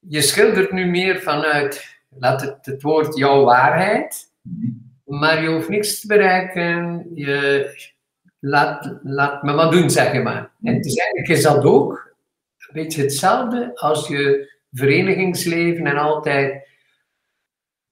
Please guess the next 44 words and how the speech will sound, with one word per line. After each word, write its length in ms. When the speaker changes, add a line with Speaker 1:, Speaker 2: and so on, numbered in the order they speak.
Speaker 1:
wat 180
de 100
anderen 480
van 140
je 100
verwachten 540
en 180
zo 120
verder. 360
En 140
nu 400
is 200
er 60
niemand 300
die 100
iets 200
verwacht, 420
je 100
schildert 440
en 100
je 120
doet 140
het 180
en 400
noem 120
maar 160
op. 280
Maar 200
eigenlijk 540
is 160
dat 180
ook 180
zo 240
in 220
je 140
lesgeven. 840
Jij, 360
je 80
hebt 180
ook 160
nooit 220
de 80
bedoeling 460
gehad 480